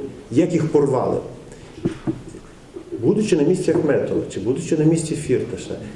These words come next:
вони вже втомилися від цих безкінечних перерозподілів і безкінечних домовлянь. Що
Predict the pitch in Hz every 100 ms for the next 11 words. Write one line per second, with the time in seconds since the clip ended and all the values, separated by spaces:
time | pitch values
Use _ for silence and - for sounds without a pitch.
0 | - - - - - 117 151 165 160 160
1 | - 160 156 175 165 139 143 131 131 143
2 | - - 131 - 143 156 151 143 - 135
3 | 131 131 113 120 - 175 190 127 131 156
4 | 127 113 135 - 139 160 160 131 107 139
5 | 143 123 101 90 - - - - 185 226
6 | 214